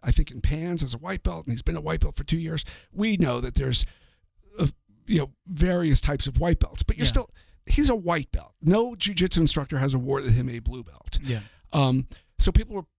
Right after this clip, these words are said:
Speaker 1: were upset with Sinistro, and then you had lots of jiu-jitsu folks saying, "There's, you know, we roll and things happen," and, and, which is true. You had another group upset with Rener Gracie. So if there's anybody out there that doesn't know this, Rener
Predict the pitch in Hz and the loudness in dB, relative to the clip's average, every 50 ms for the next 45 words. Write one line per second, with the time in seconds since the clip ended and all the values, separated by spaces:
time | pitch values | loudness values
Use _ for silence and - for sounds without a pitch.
0 | _ - 185 165 156 156 - - - - - - 165 - 151 147 135 - 139 - | _ -2 0 0 0 0 -2 -4 -4 0 2 2 0 0 -2 -6 -4 -2 -2 -2
1 | 131 127 117 - - 143 143 143 151 151 156 143 147 131 135 139 139 139 - - | -2 -2 -2 -2 -2 -2 -2 0 0 -2 -2 -4 -4 -2 -2 -2 -2 -4 -6 -10
2 | _ _ _ _ _ - 160 143 147 - 156 151 147 151 143 170 151 - - 147 | _ _ _ _ _ -4 -2 0 0 0 0 -2 -2 -2 -2 -2 -2 -2 0 0
3 | 143 135 120 - 143 135 139 - - - 147 143 131 131 135 135 120 - _ _ | 0 0 0 0 -2 -2 -2 0 0 2 2 0 -2 -2 -4 -4 -6 -6 _ _
4 | _ _ _ _ _ _ - 165 143 135 - - 165 143 117 127 151 151 151 147 | _ _ _ _ _ _ 0 0 0 0 -2 -4 -6 -6 -2 0 0 0 0 -2
5 | 139 135 139 170 202 208 185 147 - - 165 160 143 - 185 190 208 196 - - | -2 -2 0 0 2 2 2 2 4 2 2 2 -2 -10 -10 -4 -2 -2 -2 -2
6 | 67 69 _ _ _ - 220 - - - 180 139 - - 151 - 165 139 - - | -6 _ _ _ _ -4 -4 -4 -4 -4 -8 -10 -8 -8 -6 -4 -4 -4 -4 -4
7 | - 113 92 - - - _ _ _ _ - - 143 170 165 151 143 147 156 165 | -6 -8 -10 -14 -20 -20 _ _ _ _ -2 2 2 2 2 2 0 -2 -2 -2
8 | 185 233 233 254 311 233 170 139 143 147 147 156 - _ _ _ _ _ - - | -2 -2 -2 0 0 -2 0 0 0 0 0 0 -4 _ _ _ _ _ -6 -4
9 | - - - - - - 147 - - 131 139 135 131 131 131 127 113 104 98 - | -2 0 0 0 0 0 2 2 4 4 4 2 0 -2 -4 -10 -10 -6 -4 -4
10 | - - - _ _ _ _ _ _ - - - - - _ _ _ - - - | -4 -4 -8 _ _ _ _ _ _ -20 -20 -20 -20 -20 _ _ _ 0 2 4
11 | - - 160 147 143 139 135 135 143 - - - _ _ _ _ _ _ _ _ | 4 4 2 2 0 0 0 0 0 -2 -6 -14 _ _ _ _ _ _ _ _
12 | _ _ _ _ _ _ _ _ _ _ - - - - 143 127 156 180 185 175 | _ _ _ _ _ _ _ _ _ _ 0 2 4 4 2 2 0 0 0 0
13 | 165 151 147 143 139 147 139 127 120 - 151 131 113 120 120 - 110 104 101 - | 0 0 2 2 2 2 2 2 2 2 2 2 0 -4 -6 -10 -16 -8 -6 -2
14 | - - - - 131 156 160 165 160 147 147 170 165 | 2 4 4 4 4 0 -4 -4 -4 -6 -6 -8 -10